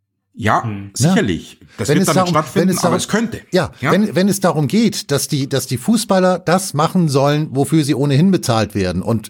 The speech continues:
Speaker 3: viel mehr haben die sowieso nicht im Kopf, die meisten. Und das ist gar kein Vorwurf, sondern das sind, das sind Vollprofis,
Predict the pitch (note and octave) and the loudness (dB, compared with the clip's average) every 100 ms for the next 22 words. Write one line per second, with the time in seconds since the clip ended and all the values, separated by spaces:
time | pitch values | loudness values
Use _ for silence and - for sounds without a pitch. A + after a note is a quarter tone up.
0 | A2 F#2 D#3+ F3+ D#3+ D3+ E3 D3+ C#3 C#3 | -14 -4 0 2 2 2 2 2 0 0
1 | C3+ G3+ F3+ G2 F#2 G2 - G2+ E2 C#2+ | 2 2 0 -2 -4 -6 -8 -6 -4 -4
2 | - - C#2 - - - - D3+ E3+ D#3 | -6 -8 -10 -12 -20 -8 -2 0 0 0
3 | - G3 - D#3+ - C4 G#3+ C3+ G2 - | -2 0 0 -2 0 2 2 2 0 0
4 | C3 C3+ C3+ - - - D3 E3 D#3+ D#3+ | 0 0 -2 -6 -8 -2 0 0 0 0
5 | D#3+ D3+ E3+ G3 G3 G3 G3 F#3+ F#3+ | 0 0 2 0 2 2 2 2 0